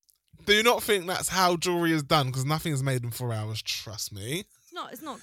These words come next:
Speaker 2: it's not how jewelry is done, but it's a nice, but then you don't
Speaker 1: It's
Speaker 2: make
Speaker 1: a nice
Speaker 2: taking that amount of time on
Speaker 1: learning.
Speaker 2: Bake Off, do you?
Speaker 1: You really, they get more time on Bake Off. Some of the
Speaker 2: I think
Speaker 1: breads
Speaker 2: because
Speaker 1: is,
Speaker 2: the
Speaker 1: like,
Speaker 2: contestants
Speaker 1: literally
Speaker 2: are getting more
Speaker 1: longer.
Speaker 2: time for All That Glitters this year.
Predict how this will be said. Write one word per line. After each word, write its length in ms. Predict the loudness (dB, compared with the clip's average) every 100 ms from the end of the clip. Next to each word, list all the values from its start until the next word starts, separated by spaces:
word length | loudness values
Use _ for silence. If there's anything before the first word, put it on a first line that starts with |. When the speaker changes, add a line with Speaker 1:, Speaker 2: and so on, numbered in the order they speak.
| -18
Speaker 2:
it's 140 | -20 -20
not 240 | -18 -16 -14
how 100 | -16
jewelry 240 | -16 -18
is 80 | -18
done, 240 | -16 -16 -16
but 100 | -20
it's 140 | -18
a 60 | -16
nice, 380 | -14 -16 -18 -20 _ _ _
but 80 |
then 300 | -16 -14 -16 _ _
you 100 | -14
don't 240 | -12 -10
Speaker 1:
It's 160 | -4 -2
Speaker 2:
make 60 | 2
Speaker 1:
a 20 |
nice 360 | 4 4 2
Speaker 2:
taking 140 | -6 -6
that 40 | -2
amount 60 |
of 60 | 0
time 140 | 0
on 60 | -2
Speaker 1:
learning. 120 | -6
Speaker 2:
Bake 240 | -8 -12 -20
Off, 120 | -20
do 80 | -20
you? 240 | -20 -20 -20 _ _ _ _ _ _ _ _ _ _ _ _ _ -14
Speaker 1:
You 120 | -8
really, 280 | -6 -6 0
they 120 | 4
get 200 | 4 4
more 140 | 4
time 240 | 6 6 6
on 80 | 2
Bake 260 | -2 -2
Off. 400 | -6 -8 -10 -12 _ _ _ _ _ _ _ _ _ _ _ _ _ _ _
Some 220 | -2 2
of 60 | 4
the 60 |
Speaker 2:
I 20 |
think 60 | 6
Speaker 1:
breads 200 | 6 6
Speaker 2:
because 140 | 2
Speaker 1:
is, 40 | 2
Speaker 2:
the 60 |
Speaker 1:
like, 120 | 2 2
Speaker 2:
contestants 280 | -2 -2 -2
Speaker 1:
literally 100 | -4
Speaker 2:
are 40 | -4
getting 120 | -6
more 100 | -4
Speaker 1:
longer. 120 | -4
Speaker 2:
time 500 | -6 -10 -14 -16 -20 -20 _ _ _ _ _ _
for 80 | _
All 100 | -20
That 120 | -20
Glitters 380 | -20 -20 -20 -20 -20
this 180 | -20 -20
year. 240 | -20 -20